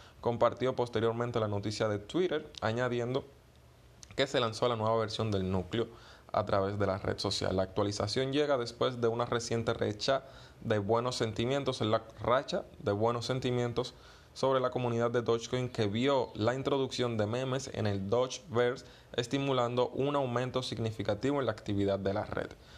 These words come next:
La red procesó más de ochenta mil transacciones en veinticuatro horas el miércoles, por primera vez desde mayo de dos mil veintiuno, esta semana,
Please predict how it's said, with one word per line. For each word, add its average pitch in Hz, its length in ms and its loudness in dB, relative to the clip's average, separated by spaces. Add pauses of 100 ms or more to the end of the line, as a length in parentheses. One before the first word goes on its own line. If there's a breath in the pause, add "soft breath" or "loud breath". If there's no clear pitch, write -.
(160 loud breath)
La 104 240 4
red 127 320 2
procesó 120 520 0
más 117 260 0
de 120 60 4
ochenta 107 380 0
mil 120 200 -2
transacciones 135 800 0 (280 loud breath)
en 110 160 0
veinticuatro 113 680 2
horas 127 320 0
el 110 240 2
miércoles, 113 720 -2
por 104 240 0
primera 120 400 2
vez 139 240 -2
desde 107 320 0
mayo 120 460 0 (320 loud breath)
de 117 180 2
dos 120 240 0
mil 107 180 0
veintiuno, 101 640 0
esta 98 220 -4
semana, 107 440 -2